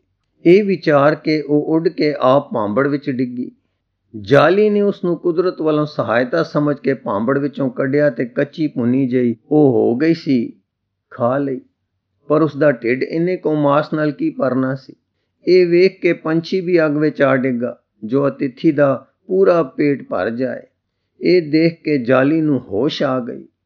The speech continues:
ਤੇ ਉਸ ਪਰਖ ਲਿਆ ਕਿ ਇਹ ਕੋਈ ਭਗਤ ਪੰਛੀ ਹਨ, ਜਿਨ੍ਹਾਂ ਨੇ ਮੇਰੇ ਸੁੱਖ ਲਈ ਆਪਣੀਆਂ ਜਾਨਾਂ ਵਾਰੀਆਂ ਹਨ। ਮੈਂ ਬੜਾ ਪਾਪੀ ਹਾਂ, ਜੋ ਮੇਰੇ ਪਿੱਛੇ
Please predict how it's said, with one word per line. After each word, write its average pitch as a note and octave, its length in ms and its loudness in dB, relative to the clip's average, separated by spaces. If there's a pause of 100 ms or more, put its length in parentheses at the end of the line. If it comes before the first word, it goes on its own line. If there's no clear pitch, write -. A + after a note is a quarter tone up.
(440)
ਤੇ C#3+ 200 -2
ਉਸ E3 240 0 (180)
ਪਰਖ F#3 280 0
ਲਿਆ B2+ 320 2
ਕਿ C3+ 360 -6
ਇਹ E3 180 2
ਕੋਈ C#3 340 -2 (100)
ਭਗਤ G2+ 360 -4
ਪੰਛੀ C#3+ 420 -4
ਹਨ, G2+ 280 -10 (640)
ਜਿਨ੍ਹਾਂ E3+ 400 0
ਨੇ D#3+ 120 0
ਮੇਰੇ E3+ 440 2
ਸੁੱਖ C#3 300 -8
ਲਈ B2 180 0
ਆਪਣੀਆਂ B2 460 0
ਜਾਨਾਂ B2+ 440 0
ਵਾਰੀਆਂ A#2+ 460 0
ਹਨ। A#2 140 -18 (640)
ਮੈਂ D3 180 -4
ਬੜਾ - 400 -2
ਪਾਪੀ C#3 560 -2
ਹਾਂ, A#2 280 -6 (340)
ਜੋ D#3 180 2
ਮੇਰੇ D#3+ 400 4
ਪਿੱਛੇ B2+ 540 -6